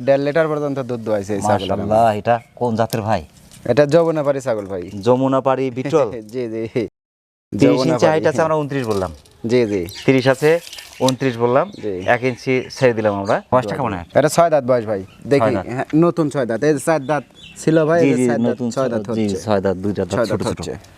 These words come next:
Speaker 1: জি, জি, দুই দাঁত ছোট।
Speaker 2: মাশাআল্লাহ। অর্থাৎ বাচ্চা দুইবার দিছে?
Speaker 1: দুইবার দিছে হয়তো।
Speaker 2: দুইবার দিছে।
Speaker 1: জি, জি, দুইবার
Speaker 2: যেহেতু আপনার
Speaker 1: দিছে।
Speaker 2: ছয় দাঁত,
Speaker 1: হ্যাঁ।
Speaker 2: যমুনা বিটল।
Speaker 1: জি।
Speaker 2: তো বিটল হলে আপনার নাগরা বিটল যেটা বলি।
Speaker 1: যে নাগরা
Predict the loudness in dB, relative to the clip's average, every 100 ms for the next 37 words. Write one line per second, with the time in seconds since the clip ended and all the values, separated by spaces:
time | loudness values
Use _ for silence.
0 | -2 -2 -2 -2 2 2 2 0 0 -2
1 | -4 -6 0 0 0 -2 -2 -4 -6 -10
2 | 2 4 6 4 2 4 2 4 2 2
3 | -2 -2 -4 -6 -14 -8 0 0 0 -2
4 | 0 2 2 0 0 2 2 2 -2 -4
5 | -2 0 2 2 4 2 0 -2 -4 -10
6 | _ -14 -4 0 2 0 0 0 2 2
7 | 0 2 2 2 0 -4 -12 -14 -18 -14
8 | -2 0 2 2 2